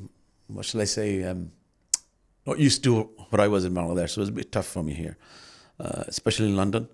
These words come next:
And you go to school, you can't understand what they're saying,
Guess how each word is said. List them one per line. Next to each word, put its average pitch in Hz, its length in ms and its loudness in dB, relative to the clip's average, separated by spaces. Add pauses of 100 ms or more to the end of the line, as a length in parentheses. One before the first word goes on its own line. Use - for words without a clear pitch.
(180)
And 92 540 -4
you 95 60 0
go 92 120 0
to 87 80 -4
school, 107 640 2
you 92 320 -6
can't 90 400 -4 (240)
understand 87 380 -2
what 87 100 -2
they're 78 100 -10
saying, 104 520 2